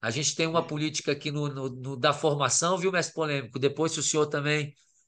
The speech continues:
é, quiser fazer parte do nosso grupo, vai ser uma honra ter o senhor aqui conosco, tá? E aí é um grupo no qual, como eu falei, todas essas experiências a gente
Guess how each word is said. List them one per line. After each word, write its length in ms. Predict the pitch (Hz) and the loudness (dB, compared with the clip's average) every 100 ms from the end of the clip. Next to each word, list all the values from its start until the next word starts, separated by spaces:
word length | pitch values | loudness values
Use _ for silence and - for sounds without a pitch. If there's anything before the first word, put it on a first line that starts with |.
| _ | _
é, 300 | 131 139 131 | 4 6 6
quiser 280 | 135 120 147 | 4 2 4
fazer 260 | 151 143 | 4 2
parte 240 | 147 151 143 | 4 2 2
do 80 | |
nosso 260 | 139 143 131 | -4 -4 -4
grupo, 240 | 120 - | -4 0
vai 100 | 135 | 2
ser 140 | 135 160 | 2 2
uma 220 | 151 139 | 2 2
honra 240 | 151 160 | 2 0
ter 100 | 151 | 0
o 80 | 147 | -2
senhor 180 | 139 139 | -2 -2
aqui 180 | 135 135 | -2 -6
conosco, 500 | 135 127 165 165 - | -6 -2 -2 -4 -2
tá? 320 | 143 175 202 - _ _ _ _ - | 4 4 4 -8 _ _ _ _ -2
E 140 | 143 | 2
aí 180 | 147 165 | 4 4
é 80 | 196 | 2
um 120 | 180 | 2
grupo 380 | 180 208 214 202 | 0 0 0 0
no 160 | 185 | 0
qual, 380 | 185 185 202 196 | 4 6 4 2
como 180 | - 180 | -4 -2
eu 60 | 175 | 0
falei, 540 | 170 165 185 196 196 - _ _ | 2 4 6 4 2 -8 _ _
todas 320 | - 202 185 170 | 2 4 6 4
essas 280 | 170 175 | 2 0
experiências 840 | 156 - 170 156 156 180 185 185 156 | -2 -2 -2 0 0 0 0 0 0
a 80 | |
gente 540 | 143 165 - 160 131 | 0 -2 -2 -2 -4